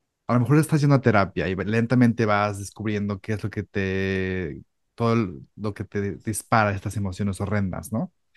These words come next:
Pero mientras, tienes que hacer espacio en la mente, tienes que calmar a la mente, tienes que hacer silencio. To-, todos los días puedes sentarte a hacer una práctica de meditación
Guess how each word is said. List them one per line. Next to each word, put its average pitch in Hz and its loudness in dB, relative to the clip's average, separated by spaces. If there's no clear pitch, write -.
Pero 135 8
mientras, 156 2
tienes 175 2
que - -4
hacer 147 0
espacio 139 2
en 120 6
la 110 4
mente, 110 2
tienes 113 2
que - -10
calmar 104 0
a 107 2
la 98 -2
mente, 98 -4
tienes 117 0
que - -8
hacer 110 -4
silencio. 131 -4
To-, 131 -2
todos 160 6
los 147 6
días 139 6
puedes 139 4
sentarte 123 -2
a - -2
hacer 117 -4
una 113 0
práctica 107 -2
de 107 4
meditación 101 -2